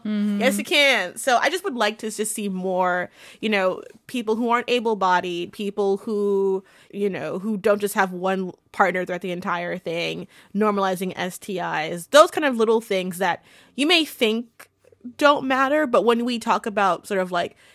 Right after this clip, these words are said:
Speaker 2: intimacy and romance and sex, I think it's important to let people know that, like, even if you're someone, like, for example, with herpes or something like that, that you still are a lovable person, because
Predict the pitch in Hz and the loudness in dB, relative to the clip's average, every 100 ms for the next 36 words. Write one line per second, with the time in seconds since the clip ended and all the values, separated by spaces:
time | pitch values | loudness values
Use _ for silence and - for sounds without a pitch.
0 | _ 226 220 214 208 196 - 190 180 175 | _ 2 2 2 -2 -2 -4 -6 -6 -4
1 | 190 190 185 175 175 - 170 - 196 165 | -2 0 -2 -6 -10 -12 -12 -4 0 0
2 | - - - - 294 370 359 285 - 320 | -4 -10 -2 2 4 4 0 -2 0 0
3 | 262 254 214 208 226 202 190 190 185 175 | 0 2 0 0 -4 -2 -2 -2 -2 -2
4 | 180 - 190 190 185 190 185 - 180 180 | -6 -4 -6 -4 -6 -6 -6 -4 -4 -4
5 | 175 - 180 180 190 180 180 214 202 202 | -8 -10 -10 -8 -6 -6 -6 -4 -4 -4
6 | 190 185 175 175 190 - - - - - | -6 -6 -4 -6 -8 -10 -16 -20 -20 -4
7 | 196 185 202 196 185 185 180 170 - 208 | 0 0 -2 -4 -6 -4 -4 -4 -4 -4
8 | 196 - 208 196 180 196 190 185 175 180 | -2 2 4 4 6 4 4 0 -4 -6
9 | 175 202 190 180 202 196 185 | -4 -6 -6 -8 -4 -4 -4